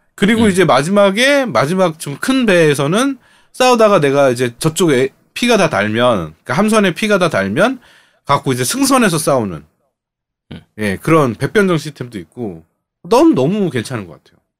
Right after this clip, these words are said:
Speaker 2: 음.
Speaker 1: 함선, 함선, 그러니까 배 시스템도 나 깜짝 놀랐어. 배 느낌이 너무 좋거든?
Speaker 2: 음.
Speaker 1: 배 이게 파도 치는 것도 묘사가 너무 잘 돼 있어요.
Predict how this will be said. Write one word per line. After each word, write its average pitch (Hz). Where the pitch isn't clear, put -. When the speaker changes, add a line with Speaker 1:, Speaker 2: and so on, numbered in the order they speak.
Speaker 2:
음. -
Speaker 1:
함선, 185
함선, 185
그러니까 117
배 135
시스템도 123
나 143
깜짝 269
놀랐어. 147
배 190
느낌이 160
너무 131
좋거든? 123
Speaker 2:
음. 92
Speaker 1:
배 208
이게 160
파도 285
치는 285
것도 214
묘사가 165
너무 165
잘 156
돼 113
있어요. 87